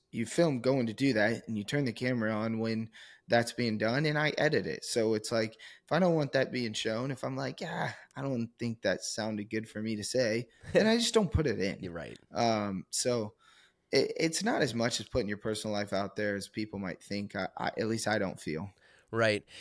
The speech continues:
Speaker 2: And I guess the reason I asked, again, looking at those videos,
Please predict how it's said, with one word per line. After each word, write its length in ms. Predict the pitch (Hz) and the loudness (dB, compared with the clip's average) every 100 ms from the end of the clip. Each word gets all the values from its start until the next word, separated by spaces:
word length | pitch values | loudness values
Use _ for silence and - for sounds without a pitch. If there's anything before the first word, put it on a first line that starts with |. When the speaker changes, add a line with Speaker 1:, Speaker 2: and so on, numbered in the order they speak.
| - | -4
Speaker 2:
And 120 | 147 | 4
I 60 | 151 | 6
guess 220 | 151 160 | 8 6
the 100 | 143 | 4
reason 260 | 135 143 135 | 2 4 6
I 120 | 120 | 6
asked, 460 | 117 127 123 120 - | 8 8 6 4 -4
again, 440 | - 117 117 113 - _ - | -4 2 2 2 -6 _ -2
looking 260 | 123 131 | -2 2
at 120 | 120 | 0
those 180 | 117 113 | 2 0
videos, 520 | 104 117 117 110 104 | 0 0 2 2 0